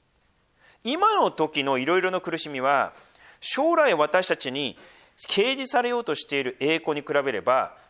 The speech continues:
取るに足りないものと私は考えます。」取るに足りない。英語だと、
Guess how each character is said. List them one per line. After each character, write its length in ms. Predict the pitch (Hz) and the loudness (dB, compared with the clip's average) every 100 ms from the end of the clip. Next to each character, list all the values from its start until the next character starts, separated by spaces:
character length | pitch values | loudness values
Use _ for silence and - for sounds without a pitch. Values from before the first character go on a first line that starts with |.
| _ | _
取 280 | - 311 339 | -2 0 0
る 60 | |
に 180 | 339 170 | -2 -6
足 140 | - 147 | -2 -2
り 60 | |
な 100 | 165 170 | 0 -2
い 40 | |
も 100 | 165 | -2
の 80 | 143 | -6
と 460 | - 190 131 80 _ _ | -4 -2 -2 -4 _ _
私 360 | 110 117 131 131 | -4 0 0 2
は 320 | 160 151 - - | 0 0 -4 -12
考 100 | 120 104 | -10 -10
え 60 | 92 | -10
ま 80 | - | -12
す。」 100 | - | -14
取 180 | - 233 | -10 -8
る 60 | 202 | -8
に 160 | 101 - | -12 -14
足 180 | - 117 | -10 -10
り 80 | |
な 140 | 131 95 | -8 -12
い。 60 | 73 _ _ _ _ _ _ _ _ _ _ _ _ _ _ _ _ _ _ _ | -16 _ _ _ _ _ _ _ _ _ _ _ _ _ _ _ _ _ _ _
英 140 | 156 175 | -4 0
語 100 | 170 | 2
だ 120 | 139 | 2
と、 380 | 127 95 71 | 0 -4 -6